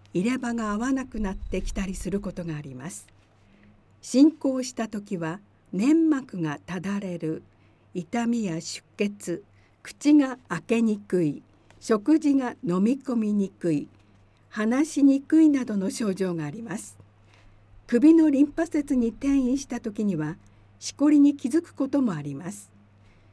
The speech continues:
口の中に違和感があると感じた時には、鏡で口の中を確認してみましょう。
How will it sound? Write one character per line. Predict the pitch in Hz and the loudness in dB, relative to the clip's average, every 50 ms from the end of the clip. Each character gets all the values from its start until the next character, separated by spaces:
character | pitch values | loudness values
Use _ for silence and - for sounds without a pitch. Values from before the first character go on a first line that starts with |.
| _ | _
口 | _ - - 254 254 | _ -10 -4 0 2
の | 262 254 254 | 2 2 2
中 | 247 247 254 - 233 214 | 0 -2 -4 -6 -6 -4
に | 208 196 185 196 | -2 -2 -2 0
違 | 214 | -2
和 | 240 269 285 | -2 -2 -4
感 | 285 - 247 240 233 226 | -6 -6 -6 -6 -4 -6
が | 214 214 220 | -6 -6 -6
あ | 240 | -6
る | 247 254 | -6 -6
と | - - 190 185 | -6 -8 -8 -8
感 | - 196 196 208 220 214 | -8 -10 -8 -6 -6 -6
じ | 220 208 | -6 -8
た | 208 208 202 | -8 -8 -10
時 | 202 202 - 196 185 - - | -10 -8 -10 -10 -10 -8 -8
に | 170 170 160 | -6 -6 -6
は、 | - - 165 - _ _ _ _ _ _ _ _ _ _ _ | -6 -8 -12 -14 _ _ _ _ _ _ _ _ _ _ _
鏡 | - 202 208 240 277 294 285 277 277 226 | -8 -4 -2 0 2 2 4 4 2 2
で | 190 165 156 - _ _ _ _ _ | 0 -4 -4 -6 _ _ _ _ _
口 | - - - 277 285 | -20 -10 0 4 4
の | 302 302 | 6 6
中 | 294 294 302 302 - 277 214 175 | 6 4 4 2 -2 -4 -2 -2
を | 160 | -4
確 | - - 170 - _ 254 | -4 -8 -14 -8 _ 2
認 | 262 277 277 277 277 | 4 6 6 6 4
し | 277 - | 4 0
て | _ 233 220 | _ -6 -6
み | 220 214 202 | -4 -2 -2
ま | 196 202 | -4 -4
し | 202 - - 202 | -6 -8 -8 -6
ょ | 180 165 147 - - | -6 -6 -6 -8 -12
う。 | - | -18